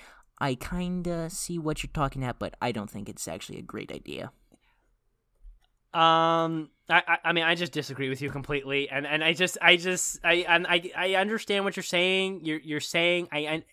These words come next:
Speaker 2: yes, there still is a little bit more advantage for an outside line marble, I guess, but I feel like, I feel like advantage on turns should be not just by placement, but by speed, and definitely if you're inside line and moving twice as fast as an outside line marble, you're actually not having an advantage, like you
Speaker 1: Well,
Speaker 2: said. So
Speaker 1: I have a
Speaker 2: I mean,
Speaker 1: question.
Speaker 2: it's,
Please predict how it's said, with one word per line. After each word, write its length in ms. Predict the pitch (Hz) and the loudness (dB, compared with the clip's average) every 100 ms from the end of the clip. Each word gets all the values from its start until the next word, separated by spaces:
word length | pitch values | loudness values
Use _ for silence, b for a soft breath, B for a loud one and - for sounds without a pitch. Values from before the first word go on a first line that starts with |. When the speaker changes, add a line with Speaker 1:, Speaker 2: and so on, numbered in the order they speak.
| _ | _
Speaker 2:
yes, 440 | 185 165 180 185 - | -4 2 2 2 -4
there 140 | 165 | -8
still 260 | - 185 170 | -4 -2 0
is 80 | |
a 40 | 151 | -2
little 300 | 131 160 180 | -2 0 2
bit 140 | 185 | 0
more 140 | 175 175 | 0 -2
advantage 380 | 165 170 170 - | -2 -2 -2 -4
for 80 | 143 | -6
an 80 | |
outside 400 | 131 151 - 165 | -4 -4 -2 -4
line 240 | 151 156 151 | -2 -4 0
marble, 320 | 151 156 151 | 0 0 -2
I 80 | 147 | -6
guess, 720 | 131 147 156 165 160 - - B B B B | -4 0 2 2 -2 -12 -14 B B B B
but 120 | 160 | 2
I 80 | 165 | 2
feel 260 | 165 208 208 | 0 0 2
like, 500 | 196 190 180 170 - b b b 165 | 4 4 4 0 -14 b b b -2
I 80 | |
feel 180 | 165 214 | 2 2
like 140 | 220 208 | 2 0
advantage 600 | 170 147 160 170 180 160 | -4 0 2 2 0 0
on 140 | 151 | -4
turns 500 | - 165 165 170 170 | -6 -4 -2 -2 -4
should 240 | - 156 | -6 -6
be 300 | 143 160 160 143 | -2 0 0 0
not 280 | 147 160 | 0 0
just 200 | 160 156 | -2 -4
by 140 | 156 139 | -2 -2
placement, 540 | - 147 143 165 147 | -2 -4 -4 -4 -6
but 140 | 147 143 | -6 -4
by 120 | 131 | -6
speed, 640 | - - 165 175 170 165 143 | -6 -6 -2 0 -2 -4 -4
and 180 | 139 139 | -4 0
definitely 480 | 160 180 175 170 | 0 0 -4 -2
if 100 | 147 | -2
you're 120 | 151 139 | -4 -2
inside 520 | 175 202 - 190 175 | -2 -2 0 0 0
line 280 | 165 170 156 | -2 -2 -2
and 100 | 151 | -4
moving 260 | 147 139 | -4 -6
twice 380 | - 160 170 170 | -4 -2 -2 -2
as 80 | - | -4
fast 220 | 160 156 | 0 0
as 80 | 139 | -2
an 80 | 135 | -4
outside 360 | 147 - 147 | -4 -4 -4
line 140 | 143 127 | -2 -2
marble, 320 | 127 147 147 | -2 -2 -2
you're 140 | 131 | -2
actually 240 | 135 - 113 | -6 -8 -8
not 260 | 117 139 | -4 -4
having 280 | 147 147 151 | -2 -4 -6
an 60 | 143 | -8
advantage, 440 | 143 147 147 139 | -4 -4 -4 -6
like 160 | 123 311 | -6 0
you 40 | |
Speaker 1:
Well, 140 | 320 | 0
Speaker 2:
said. 300 | 151 147 143 | 0 -2 -4
So 160 | - 120 | -6 2
Speaker 1:
I 120 | 359 349 | 4 6
have 80 | |
a 40 | 339 | 4
Speaker 2:
I 40 | |
mean, 100 | 320 | 4
Speaker 1:
question. 400 | 269 214 - 151 | 4 4 0 -4
Speaker 2:
it's, 160 | - | -4